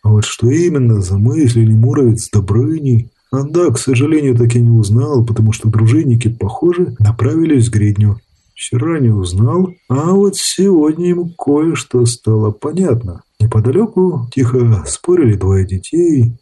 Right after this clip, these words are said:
и, видимо, они сидели в зарослях терновника или шиповника. Когда Андак вел к проруби, он успел разглядеть, где что находится в римовском городище. Справа от входных врат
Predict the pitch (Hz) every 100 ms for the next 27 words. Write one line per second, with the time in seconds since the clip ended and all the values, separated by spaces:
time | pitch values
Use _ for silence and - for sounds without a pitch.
0 | _ 117 123 147 135 135 131 123 117 131
1 | 135 120 113 131 117 117 117 - 113 110
2 | 123 160 135 113 110 98 98 - - -
3 | 156 139 117 131 117 - _ - 113 110
4 | 104 95 107 110 120 117 120 110 110 -
5 | 202 226 196 196 117 - 127 139 123 156
6 | 143 123 110 117 123 165 185 131 110 117
7 | 135 117 120 113 - 165 151 113 - 107
8 | 143 117 - - 98 110 113 143 113 -
9 | 98 - _ _ - - 120 117 98 -
10 | 113 - 113 101 - - 160 190